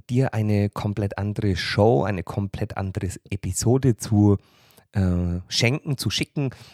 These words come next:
in die du heut, ja, reinhörst. Und, ähm,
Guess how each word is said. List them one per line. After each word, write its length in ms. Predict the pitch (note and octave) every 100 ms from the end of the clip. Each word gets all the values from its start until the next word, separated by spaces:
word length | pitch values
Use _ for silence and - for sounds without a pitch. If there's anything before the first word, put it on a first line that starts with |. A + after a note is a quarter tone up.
| _
in 120 | A#2 G#2+
die 120 | G#2+
du 200 | A2 F#2
heut, 320 | F#2 F#2 - _ _ _ _ _ _ _ - -
ja, 200 | G#2 F2+ F#2
reinhörst. 960 | - E2 G2 C#3+ G#2+ F#2 A2 C#3 -
Und, 320 | G2+ F#2+ F#2 - - - - _
ähm, 480 | G2 F2 F2 F2 E2+